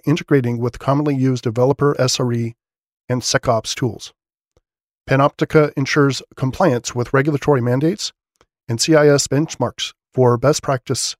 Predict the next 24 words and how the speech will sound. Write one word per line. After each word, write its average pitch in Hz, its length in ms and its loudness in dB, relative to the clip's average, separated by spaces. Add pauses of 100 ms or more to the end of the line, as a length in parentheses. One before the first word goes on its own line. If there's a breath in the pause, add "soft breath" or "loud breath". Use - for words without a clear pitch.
(120)
conformity. 120 520 -4 (1300)
Privacy 160 340 0
teams 151 260 0
can 139 140 0
monitor 135 360 0
A 131 140 0
P 147 160 0
I 131 100 6
traffic - 480 -2
and 127 140 0
identify 127 480 2
sensitive 123 460 -4
data, 151 320 0 (460)
while 131 100 6
identifying 143 500 2
open 135 240 0
source 147 280 0
components 147 480 -2
vulnerable 131 400 0
to 123 140 -4
attacks - 340 -8
that 143 100 -8
require 123 380 -4
patching. - 360 -6